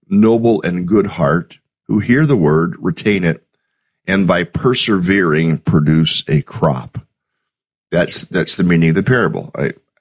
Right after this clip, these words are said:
I mean, how can I, how can I say more than what Jesus has clearly said here in this parable? Just noticing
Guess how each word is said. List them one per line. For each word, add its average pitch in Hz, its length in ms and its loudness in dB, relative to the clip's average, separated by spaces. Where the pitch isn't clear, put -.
I 73 100 -8
mean, 80 160 0
how 92 200 0
can 95 200 -2
I, 87 280 0
how 90 400 0
can 95 200 -2
I 90 120 4
say 92 300 0
more 95 340 2
than 85 240 2
what 85 160 0
Jesus 85 540 2
has - 100 0
clearly 82 400 0
said 110 320 0
here 82 400 0
in 95 140 2
this 90 140 0
parable? 101 600 0
Just 98 280 -2
noticing 92 640 2